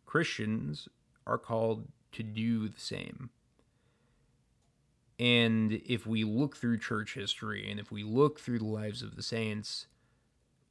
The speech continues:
what we can realize is that this isn't done in vain. This isn't done stupidly.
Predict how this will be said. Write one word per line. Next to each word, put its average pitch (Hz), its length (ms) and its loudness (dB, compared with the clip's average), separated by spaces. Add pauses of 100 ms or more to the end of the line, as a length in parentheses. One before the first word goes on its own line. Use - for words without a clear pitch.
(160)
what 113 320 -2
we 110 160 -4
can 107 340 -4
realize 113 640 0
is 107 140 -8
that 101 460 -6
this 117 180 0
isn't 110 460 -2
done 110 420 2
in 101 220 -4
vain. 101 520 -4
This 101 200 -8
isn't 107 240 0
done 98 380 -6
stupidly. - 800 -8